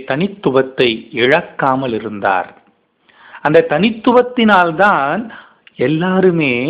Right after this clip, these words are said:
அவரை நோக்கி ஈர்க்கப்பட்டார்கள். இந்த தனித்துவம் பிறர் என்னை பார்க்க வேண்டும் என்பதற்காக வித்தியாசப்படுத்திக் கொள்ளுவதோ, வித்தியாசமாக இருக்க வேண்டுமே என்பதற்காக காட்டப்படுகிற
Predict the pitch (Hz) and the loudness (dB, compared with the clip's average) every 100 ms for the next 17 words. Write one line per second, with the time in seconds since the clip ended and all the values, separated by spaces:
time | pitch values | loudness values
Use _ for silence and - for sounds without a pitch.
0 | 208 - _ - 123 123 131 127 123 123 | -6 -10 _ -4 0 0 0 -2 -4 -4
1 | 123 123 - 120 123 127 - 151 190 - | -6 -10 -12 -10 -10 -14 -6 -4 -4 -4
2 | - - 104 - 98 101 - 87 - _ | -6 -4 -6 -2 -2 -2 -8 -10 -12 _
3 | - 170 160 147 165 170 214 214 156 175 | -8 -4 0 0 0 0 0 0 2 2
4 | 117 - - - 175 180 160 143 135 131 | -2 -12 -20 -2 2 2 2 -2 -6 -2
5 | 127 135 - - 214 214 214 233 240 220 | 0 0 0 0 2 4 2 2 4 4
6 | 208 196 190 - 175 170 180 165 - - | 4 4 2 2 2 4 0 -2 -12 -16
7 | - 180 170 214 226 220 160 147 139 135 | -4 -2 2 4 4 4 0 2 -2 -2
8 | 147 - 139 135 135 170 214 - - - | -4 0 2 2 0 -2 -4 -8 -10 -2
9 | 147 190 214 214 220 214 196 175 175 190 | 2 4 2 2 2 2 2 2 0 4
10 | 220 220 214 214 208 226 240 208 180 160 | 4 4 2 2 2 2 0 0 2 2
11 | 160 160 165 160 170 - 151 147 160 151 | 2 2 2 2 -2 -2 0 2 0 -2
12 | 151 139 147 185 | -2 0 2 4